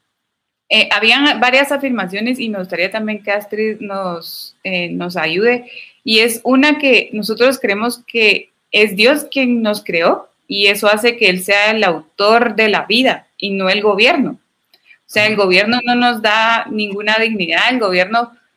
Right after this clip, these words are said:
Speaker 1: Y ahí, aquí entra un poco en discusión y sé que, que tú también nos puedes un poco platicar tal vez o enriquecer sobre las visiones y diferentes,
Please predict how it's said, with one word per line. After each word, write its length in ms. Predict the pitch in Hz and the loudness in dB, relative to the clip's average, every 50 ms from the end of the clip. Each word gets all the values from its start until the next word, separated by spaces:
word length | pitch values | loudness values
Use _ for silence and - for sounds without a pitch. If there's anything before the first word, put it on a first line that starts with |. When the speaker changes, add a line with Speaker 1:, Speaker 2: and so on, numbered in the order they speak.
| _ _ _ _ _ _ _ _ _ - - - _ _ _ _ | _ _ _ _ _ _ _ _ _ -18 -18 -18 _ _ _ _
Speaker 1:
Y 180 | 233 247 247 | 2 2 4
ahí, 220 | 247 226 214 240 240 | 4 4 4 4 2
aquí 340 | - 240 233 240 254 285 294 | 2 0 0 0 2 4 4
entra 240 | 302 294 302 311 | 4 4 2 2
un 80 | 294 269 | 0 0
poco 220 | 269 277 277 285 | 0 0 0 0
en 100 | 285 277 | 0 0
discusión 640 | 269 285 277 - - 208 185 190 208 220 240 254 254 | 0 -2 -2 -4 -6 -8 -4 -2 -2 0 0 0 -2
y 80 | 220 | -2
sé 160 | 214 214 214 214 | -2 -4 -4 -2
que, 340 | 226 226 226 214 - - - | -2 -2 0 0 -2 -4 -6
que 140 | - 185 185 | -8 -8 -6
tú 200 | 190 190 190 190 | -6 -8 -4 -2
también 300 | 208 208 202 208 214 214 | -2 -2 0 -2 -2 -2
nos 140 | 220 220 | -4 -6
puedes 220 | - 196 180 180 190 | -4 -4 -6 -6 -6
un 100 | 202 196 | -12 -12
poco 400 | - 196 196 196 - 208 208 208 | -10 -10 -8 -6 -4 -6 -4 -2
platicar 640 | 208 208 214 214 - 156 - - 175 175 190 190 | -2 -4 -2 -4 -6 -8 -4 -2 -2 -2 -2 -2
tal 180 | - 202 196 196 | -4 -4 -4 -4
vez 220 | 190 190 202 208 | -4 -4 -4 -4
o 60 | 208 | -4
enriquecer 640 | 208 202 220 220 208 - 175 160 - - 170 180 180 180 | -4 -4 -4 -4 -4 -4 -6 -8 -4 -2 0 0 0 -2
sobre 640 | - 208 208 202 208 208 202 185 175 165 151 143 | -4 -6 -6 -4 -2 -2 0 0 0 0 -2 -2
las 240 | 165 170 175 175 - | -2 -2 -2 -2 -2
visiones 760 | - 175 170 - - - 202 208 214 226 220 220 226 226 220 | -6 -10 -10 -10 -4 0 2 4 4 4 2 2 0 -2 -4
y 60 | 214 202 | -4 -6
diferentes, 760 | 196 196 180 160 160 165 160 _ 175 190 202 196 - - | -6 -4 -4 -4 -4 -4 -6 _ -4 -4 -4 -4 -8 -14